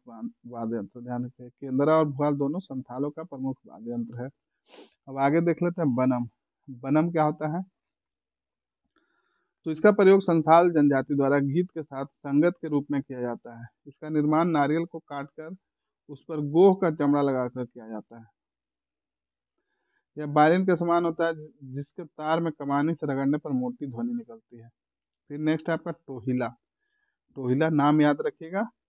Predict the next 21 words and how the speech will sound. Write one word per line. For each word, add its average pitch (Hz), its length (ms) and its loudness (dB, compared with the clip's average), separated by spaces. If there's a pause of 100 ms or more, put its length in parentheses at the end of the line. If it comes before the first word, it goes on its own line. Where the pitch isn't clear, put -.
(320)
टोहिला, 135 420 -4 (120)
टोहिला। 135 300 -2
इससे - 340 -10
बनाने 160 400 0
हेतु 160 280 -2
सूखी 151 380 -16
लौकी 151 340 -6
तथा 147 220 -12
खोखली 143 480 -12
लाठी 127 300 -6
का 143 100 -12
प्रयोग 131 380 -4
किया 131 140 -16
जाता 127 380 -10
है। 160 60 -18 (1200)
इससे 185 380 -2
अत्यंत 170 460 0
कोमल 160 400 -2
ध्वनि 147 260 4
निकलती 131 460 -2
है, 117 180 -4